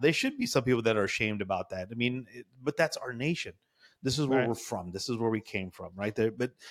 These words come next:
Speaker 1: you're gonna sit there and tell me no other country has done anything worse than that? Come on. I mean, you still got countries that have, uh, people enslaved. So d-,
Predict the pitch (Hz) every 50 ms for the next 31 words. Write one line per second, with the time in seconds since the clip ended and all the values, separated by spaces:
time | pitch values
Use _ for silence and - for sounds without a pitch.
0 | - - - - 120 143 156 139 - 156 139 - 139 120 - 143 139 139 131 127
1 | 127 127 135 120 123 127 127 135 127 - - 127 127 - - 139 139 139 135 131
2 | _ - 131 123 113 101 98 - 120 120 123 127 - - 127 127 127 123 - -
3 | 127 120 117 110 110 131 131 - - - 123 117 110 107 107 101 123 156 _ _
4 | _ _ _ - - _ _ _ _ _ - 131 104 85 76 73 - - - -
5 | - - 107 98 98 98 104 113 139 - - 156 123 107 107 117 113 113 - -
6 | - 123 120 117 - 117 113 104 117 101 104 - _ - - 113 104 107 104 101
7 | 110 90 107 104 101 98 98 98 98 - _ _ _ _ _ - 127 120 120 117
8 | 113 107 104 - 135 151 175 110 - - - - _ _ _ _ _ _ _ _
9 | - - - 135 120 110 113 110 123 117